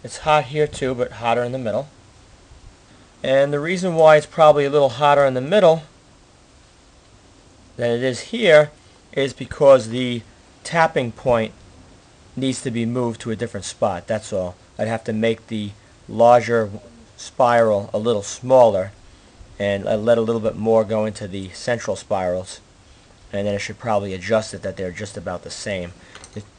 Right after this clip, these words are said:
the MOSFETs, that's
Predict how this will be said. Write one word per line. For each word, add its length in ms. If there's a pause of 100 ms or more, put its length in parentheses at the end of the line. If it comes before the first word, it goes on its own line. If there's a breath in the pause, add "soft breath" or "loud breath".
(300 soft breath)
the 80
MOSFETs, 800 (1300)
that's 200